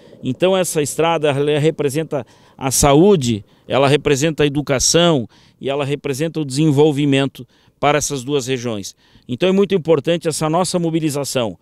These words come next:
nós mostrarmos esta força. Temos a presença confirmada já no dia vinte e um do senador da República, de alguns deputados federais, deputados estaduais, do diretor-geral do daer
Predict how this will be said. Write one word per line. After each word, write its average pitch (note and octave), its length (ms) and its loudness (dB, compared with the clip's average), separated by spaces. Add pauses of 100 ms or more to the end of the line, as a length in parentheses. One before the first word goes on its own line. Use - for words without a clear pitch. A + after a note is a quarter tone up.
(340)
nós B2 200 -2
mostrarmos D3+ 640 0
esta F3 320 2
força. B2 480 -2 (440)
Temos D#3+ 460 2 (140)
a A#2 140 -10
presença D3 580 -2
confirmada D3+ 800 -2
já C#3 140 -4
no C#3+ 80 -4
dia C3 180 -4
vinte C#3 280 -6
e C#3+ 40 -2
um D#3+ 180 0 (360)
do A#2+ 80 -8
senador D3 440 0
da D3+ 100 4
República, D3+ 680 0 (320)
de - 60 -6
alguns C#3+ 260 -2
deputados D3+ 440 -4
federais, C#3+ 640 0
deputados C3+ 380 0
estaduais, C3+ 760 2 (260)
do B2+ 100 -6
diretor-geral D3 720 0
do B2+ 120 -6
daer C#3 500 2